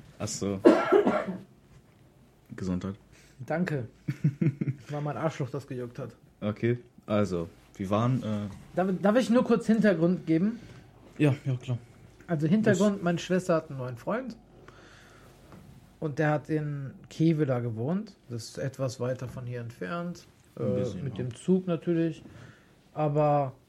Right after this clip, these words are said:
Speaker 2: hätten wir auch noch mit dem Bus fahren müssen. Und, aber der hat uns abgeholt.
Speaker 1: Mhm.
Speaker 2: Es war ein Samstag, glaub ich. Und
Speaker 1: Ich
Speaker 2: er hatte
Speaker 1: glaube, ja.
Speaker 2: Geburtstag gehabt schon,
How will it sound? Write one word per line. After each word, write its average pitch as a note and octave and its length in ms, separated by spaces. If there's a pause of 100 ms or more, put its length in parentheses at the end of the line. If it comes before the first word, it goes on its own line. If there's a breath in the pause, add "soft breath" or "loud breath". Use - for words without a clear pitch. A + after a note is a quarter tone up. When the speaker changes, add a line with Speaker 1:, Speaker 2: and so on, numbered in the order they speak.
(120)
Speaker 2:
hätten D#3 220
wir D3+ 80
auch C#3+ 60
noch D3 80
mit C#3 140
dem B2+ 120
Bus F3+ 180
fahren D3+ 220
müssen. D3 260
Und, C3 180
aber C3+ 200
der B2 180
hat A#2 140
uns A#2+ 160
abgeholt. G#2 640 (280 loud breath)
Speaker 1:
Mhm. G#2+ 340 (440)
Speaker 2:
Es - 240
war D#3+ 120
ein C#3+ 100
Samstag, E3 520
glaub G#3 280
ich. A#3+ 300 (120)
Und D3 220
Speaker 1:
Ich D3 60
Speaker 2:
er C#3 60
hatte F#3+ 260
Speaker 1:
glaube, E3+ 140
ja. - 60
Speaker 2:
Geburtstag D3 680
gehabt D3 560
schon, B3 600